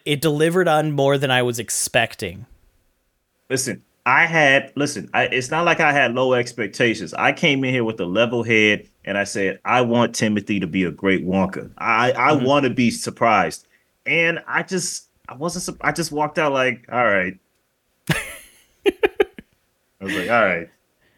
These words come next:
Speaker 1: Yeah, I get that. I, I, I will say, like, when I was watching this one and, like, all the musicals and stuff, I was just thinking, "Oh, Anthony's gonna hate me for making him watch this one." <laughs>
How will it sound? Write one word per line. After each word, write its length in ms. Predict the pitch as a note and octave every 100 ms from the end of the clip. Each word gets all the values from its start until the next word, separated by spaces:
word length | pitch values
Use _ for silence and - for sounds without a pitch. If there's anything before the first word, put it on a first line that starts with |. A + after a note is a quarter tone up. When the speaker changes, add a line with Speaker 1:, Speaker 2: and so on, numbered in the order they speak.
| _ -
Speaker 1:
Yeah, 180 | - C3
I 200 | F3 D#3+
get 240 | D3 C#3
that. 140 | B2+ - - -
I, 100 | F3
I, 200 | E3+ F3+ - _ _ _ _ _ _ _ _ -
I 100 | F3
will 200 | G#3 G3
say, 280 | - F#3 D3
like, 220 | C#3 C#3
when 180 | D3 D#3+
I 100 | E3
was 280 | D#3+ D3+
watching 420 | C#3+ C3 C#3 D3 C3+
this 240 | C#3 -
one 400 | D#3+ C3+ B2 A#2+ -
and, 260 | C#3+ C3+ C3+
like, 240 | C3+ - -
all 160 | D3
the 100 | D3
musicals 580 | D3+ C3+ C#3 D3 D3+ C3
and 80 | B2+
stuff, 240 | C#3+ B2
I 100 | C#3
was 140 | C#3+ D3
just 180 | D3+
thinking, 240 | - D3 B2 - _ _ -
"Oh, 120 | A2
Anthony's 420 | A2 C3 C3+ A#2
gonna 180 | A#2+ G#2
hate 420 | - - A#2+ C3
me 140 | C3+ B2+
for 120 | -
making 280 | C3 B2+ C3+
him 120 | C3
watch 300 | B2+ C3 -
this 260 | C3+ C3+ D3+
one." 360 | C#3+ C#3+ D3
<laughs> 60 | -